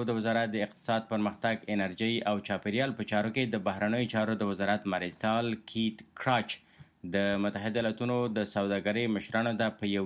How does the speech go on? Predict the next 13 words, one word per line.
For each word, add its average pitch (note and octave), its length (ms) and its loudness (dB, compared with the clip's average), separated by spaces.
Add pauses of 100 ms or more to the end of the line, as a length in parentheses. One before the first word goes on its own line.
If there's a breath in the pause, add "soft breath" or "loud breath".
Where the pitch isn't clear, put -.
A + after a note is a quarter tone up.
لیک D#3 220 -2
کې C3 120 2 (140)
د G#2+ 160 0
شرکتونو A#2+ 500 0 (140)
په G2+ 160 0
مسؤلیت A2 560 0 (140)
ټینګار F2+ 300 0 (100)
کړی E2+ 260 0
دی. F2 120 2 (960 soft breath)
هغه G#2+ 220 6
وایي، C#3 180 4 (460)
نن D#3+ 200 4 (100)
دا D3 80 8